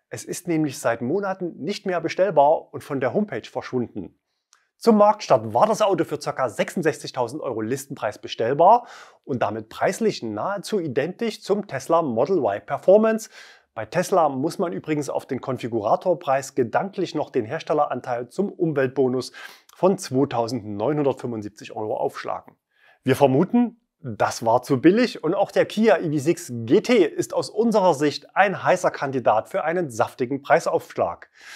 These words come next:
Wann das passieren könnte und wann die ersten Autos in Deutschland ausgeliefert werden, erfahrt ihr im Video.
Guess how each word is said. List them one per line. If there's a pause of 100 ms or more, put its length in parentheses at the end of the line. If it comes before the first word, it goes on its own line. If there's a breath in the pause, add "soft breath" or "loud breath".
(220 loud breath)
Wann
das
passieren
könnte
und
wann
die
ersten
Autos
in
Deutschland
ausgeliefert
werden,
erfahrt
ihr
im
Video.